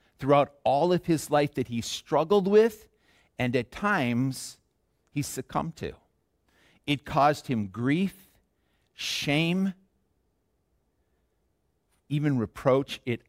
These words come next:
undercut his witness for God. And now we're thinking, "And that sounds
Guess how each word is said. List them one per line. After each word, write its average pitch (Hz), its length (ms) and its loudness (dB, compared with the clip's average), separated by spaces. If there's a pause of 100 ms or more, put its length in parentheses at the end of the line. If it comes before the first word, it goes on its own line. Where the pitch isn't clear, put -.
undercut 156 800 -2
his 135 300 -4
witness 127 800 -6 (220)
for 110 100 -8
God. 87 340 -14 (1400)
And 113 140 -6
now 139 220 2
we're 139 100 0
thinking, 92 540 -6 (500)
"And 101 200 -8
that 135 300 0 (220)
sounds 101 720 -4